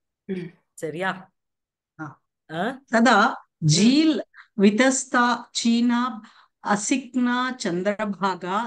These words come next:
Speaker 3: நத்யோர் மத்தியதேச பாலகः
Speaker 2: ம்.
Speaker 3: புருஷோத்தமோ நாம ராஜா போரஸ்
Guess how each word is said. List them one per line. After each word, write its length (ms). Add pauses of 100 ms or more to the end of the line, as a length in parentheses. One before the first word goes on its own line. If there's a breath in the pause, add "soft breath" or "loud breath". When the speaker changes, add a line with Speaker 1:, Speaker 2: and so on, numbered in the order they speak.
Speaker 3:
நத்யோர் 560
மத்தியதேச 960
பாலகः 1000 (280 loud breath)
Speaker 2:
ம். 140
Speaker 3:
புருஷோத்தமோ 960
நாம 360
ராஜா 640 (280 loud breath)
போரஸ் 760